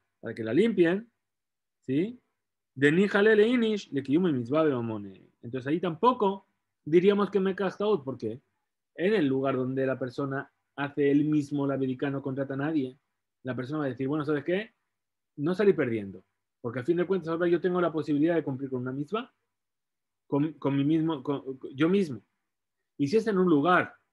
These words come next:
donde se suele pagar a la gente para que haga la vedicá, ¿qué va a decir la persona? Que bueno, ¿sabes qué? A mí también me conviene gastar dinero para poder cumplir con la mitzvah de la revisión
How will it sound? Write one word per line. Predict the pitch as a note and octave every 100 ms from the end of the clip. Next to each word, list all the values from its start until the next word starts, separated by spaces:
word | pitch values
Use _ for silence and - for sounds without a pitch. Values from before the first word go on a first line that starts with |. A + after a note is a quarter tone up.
| _ -
donde | C3
se | B2
suele | A#2 D#3+ E3
pagar | C3 A#2+ D3
a | D3
la | A#2+
gente | D#3+ D#3+ A#2+
para | G#2 G2
que | A2
haga | C3
la | C#3+
vedicá, | D3+ F3 A3+ F#3+ F3 _ _ _ -
¿qué | D3
va | D#3
a |
decir | C#3 D3
la | C3+
persona? | A#2+ G#2+ G2+ G#2+ C#3 _ _ _ -
Que |
bueno, | C3 F#3 D3+
¿sabes | F#3+ D3
qué? | C#3+ D3+ - _ _ _ _ _ -
A | B2
mí | D3+
también | D3+ F3 F#3
me | E3+
conviene | D#3+ D#3+ F#3 A3 G#3+ _ _ _ _ _
gastar | C#3 C#3 B2 F#3 G3 F#3
dinero | G3+ G#3+ A3 F#3+
para | D#3+ C#3+
poder | D#3+ D#3+
cumplir | D#3 D3+
con | D3+
la | C#3
mitzvah | B2 C#3 C#3+ C3 _ _
de | C3 C3
la | B2
revisión | A2 G#2 F3+ G#3+